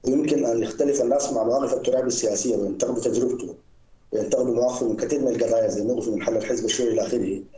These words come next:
لكن دي كلها بالضرورة ما بتنسحب لأن الترابي ليس مفكر.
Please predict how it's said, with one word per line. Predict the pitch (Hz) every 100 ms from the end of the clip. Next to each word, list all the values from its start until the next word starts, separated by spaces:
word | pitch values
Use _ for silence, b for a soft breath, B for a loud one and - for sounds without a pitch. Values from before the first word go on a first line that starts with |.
| B B - 110
لكن | 117 139
دي | 139 147
كلها | 151 139 131
بالضرورة | 120 120 135 131 135
ما |
بتنسحب | 131 117 131 131 117
لأن | 120 117
الترابي | 113 117 113
ليس | 113 113
مفكر. | 95 92 90